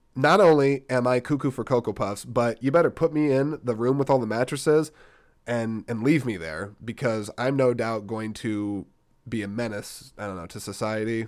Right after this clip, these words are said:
Is that, that's not the right. Why would you be a menace to society? I, I don't think so. Ac-, actually, you know what? In this day and age, if someone's, like, truly insane and they're not, like,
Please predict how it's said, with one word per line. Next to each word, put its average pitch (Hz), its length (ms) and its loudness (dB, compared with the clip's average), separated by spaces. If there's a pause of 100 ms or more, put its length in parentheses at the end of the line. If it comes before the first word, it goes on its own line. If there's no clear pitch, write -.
(160)
Is - 80 -10
that, 110 260 -4 (500)
that's 107 180 -8
not 82 120 -10
the 69 100 -12
right. 71 220 -12 (840)
Why 143 100 -2
would 185 120 2
you 160 60 0
be 147 100 2
a 127 60 4
menace 110 280 -4
to 104 80 -12
society? 90 560 -10
I, 98 180 -6
I 135 100 0
don't 127 180 0
think 92 160 -10
so. 110 220 -2
Ac-, 147 260 2
actually, 147 420 2
you 135 60 4
know 127 120 4
what? 131 180 4
In 110 100 -6
this 120 180 -4
day 131 160 2
and 127 100 2
age, 127 380 0
if 117 120 -8
someone's, 120 420 -2
like, 104 140 -4
truly 113 360 -4
insane 107 460 -4
and 95 260 -6
they're 104 160 -6
not, 104 380 -6
like, 101 300 -12